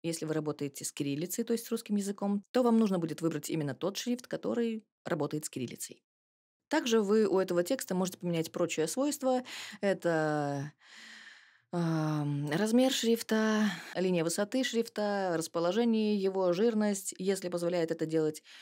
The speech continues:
шрифт. Вы можете поменять цвет этого текста, добавить ему тень, э, прозрачность, непрозрачность и так далее и тому подобное. Анимировать, кстати, текст тоже вы можете здесь, на вкладке настроек этого текста, то есть как он будет появляться, как он будет исчезать,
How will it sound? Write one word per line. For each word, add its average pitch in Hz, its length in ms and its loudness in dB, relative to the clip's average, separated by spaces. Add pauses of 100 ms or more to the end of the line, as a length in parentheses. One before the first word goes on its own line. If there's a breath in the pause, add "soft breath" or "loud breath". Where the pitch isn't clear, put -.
(180 loud breath)
шрифт. 180 540 -4 (300)
Вы 240 140 4
можете 240 220 2
поменять 165 360 -2
цвет 247 320 2
этого 208 240 -2
текста, 202 560 -2
добавить 151 460 0
ему 175 200 0 (180)
тень, 247 440 4 (680 loud breath)
э, 170 600 0
прозрачность, 180 640 0
непрозрачность 202 920 0
и 202 120 -2
так 151 300 -6
далее 220 380 0
и 165 180 0
тому 151 560 -2 (200)
подобное. 170 640 0 (180)
Анимировать, 214 640 4
кстати, - 260 -8
текст - 400 -6
тоже 165 260 0
вы 139 80 -4
можете 135 320 -8
здесь, 147 360 -4
на 180 80 -2
вкладке 185 420 -2
настроек 180 540 0
этого 170 240 0
текста, 170 400 -6
то 151 120 -6
есть 151 180 -4
как 170 180 -2
он 156 140 -2
будет 147 260 -4
появляться, 143 480 -6
как 165 160 -4
он 156 120 -2
будет 143 280 -6
исчезать, 139 640 -6